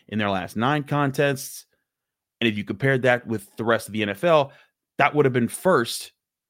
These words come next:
among all teams, even ahead of the, the San Francisco forty-niners, who were the best defense in football last year. They would have, and, and that would have been about twenty-eight yards per game better than that, than that group.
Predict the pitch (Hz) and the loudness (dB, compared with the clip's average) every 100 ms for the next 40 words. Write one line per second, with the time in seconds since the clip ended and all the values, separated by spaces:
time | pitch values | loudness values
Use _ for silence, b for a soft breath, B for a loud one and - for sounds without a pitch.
0 | _ _ - 117 110 110 156 - 131 123 | _ _ -4 -2 0 0 0 0 0 0
1 | 143 147 123 143 135 113 104 - 117 110 | 0 -4 -2 -2 -2 -6 -10 -4 0 2
2 | 107 101 131 113 117 117 - 104 110 107 | 0 -4 -4 -4 -2 -4 -4 -6 -4 -4
3 | 104 139 117 104 95 160 151 104 95 107 | 0 0 0 -2 0 2 2 0 -4 -6
4 | 95 92 - 95 90 87 95 95 90 - | -8 -10 -12 -12 -10 -8 -6 -8 -8 -10
5 | 107 131 B B B - 135 135 123 101 | -8 -8 B B B -2 2 2 2 -2
6 | - 113 101 110 113 113 127 135 123 101 | -4 -2 -2 -4 -2 0 0 0 -2 -2
7 | 117 113 104 101 - 135 135 123 117 117 | -2 -2 -2 -4 -6 -4 0 0 0 -4
8 | 104 113 117 113 - 120 110 107 98 - | 0 2 4 2 -2 -4 -4 -6 -8 -6
9 | 117 107 98 104 104 - 104 104 104 - | -4 -4 -6 -4 -4 -6 -6 -4 -4 -6
10 | 113 104 | -6 -8